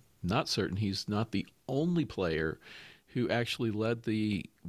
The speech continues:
nation in scoring and rebounding, like, two years in a row. He was, he was something else. And of course, he played for Loyola of Marymount with Paul Westphal, who, um,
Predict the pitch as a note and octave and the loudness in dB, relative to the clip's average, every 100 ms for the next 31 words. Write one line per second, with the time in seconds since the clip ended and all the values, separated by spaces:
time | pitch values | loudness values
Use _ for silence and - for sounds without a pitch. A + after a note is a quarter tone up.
0 | C3 A#2+ A2+ B2+ - A#2+ G#2+ G2 F#2+ - | -6 -2 0 0 -2 -4 -4 -6 -4 -4
1 | - B2 C3 C3 C3 A#2 - - G#2 A#2 | -4 -2 0 0 0 -2 -4 -2 0 2
2 | A#2 A#2 - - G2+ G#2+ C#3 A#2+ F#2+ F#2+ | 2 2 -2 -6 -2 0 2 2 2 2
3 | F#2 E2 - - - - G2 - - D3 | 0 -2 -6 -18 -14 -4 -2 -2 -2 0
4 | C3 A2+ F#2 E2+ F2 G2+ C#2 F#2+ G#2+ C#3 | 2 2 0 0 2 2 0 -2 0 2
5 | G2 - - A2+ C3 A2 - G#2 - F2 | 2 -2 -4 0 0 0 0 0 0 0
6 | B1 - - - - - - - - - | 0 -2 -4 -4 -12 -10 -10 -14 -16 -2
7 | B2 A#2+ A2+ - C3 A#2 A#2+ A2 - C3 | 0 2 0 0 0 2 -2 -4 -2 0
8 | C3 A#2+ - A2 G#2 G2+ G2 G2+ A2+ A#2 | 0 -2 -2 0 0 0 -4 -2 0 2
9 | A2 F#2 G2 A2 C3+ B2 G#2 G2+ G2 F#2+ | 0 -4 -6 -4 -2 0 0 0 -2 -6
10 | - A2+ F#2+ G2+ C3+ - G2 G1+ G1+ - | -2 0 0 0 0 -2 -4 -6 -6 -10
11 | _ - - _ _ _ _ _ _ - | _ -20 -20 _ _ _ _ _ _ -12
12 | - D#3 B2+ A#2+ G#2+ - - - - _ | -2 2 2 2 -2 -12 -16 -16 -18 _
13 | - - _ - - - A2 G#2+ F#2+ F2 | -20 -20 _ -20 -8 -2 2 2 0 -4